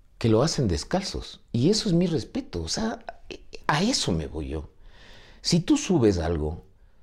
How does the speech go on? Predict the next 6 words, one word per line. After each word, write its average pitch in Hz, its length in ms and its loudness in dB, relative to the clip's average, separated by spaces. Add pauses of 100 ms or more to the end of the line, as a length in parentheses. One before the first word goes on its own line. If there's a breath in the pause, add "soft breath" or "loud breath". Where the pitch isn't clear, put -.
(120)
hazlo - 280 -4
con 127 160 0
cuidado, 90 600 -2 (440)
con 214 160 -6
precaución, 107 800 0 (680 soft breath)
eh, - 340 -2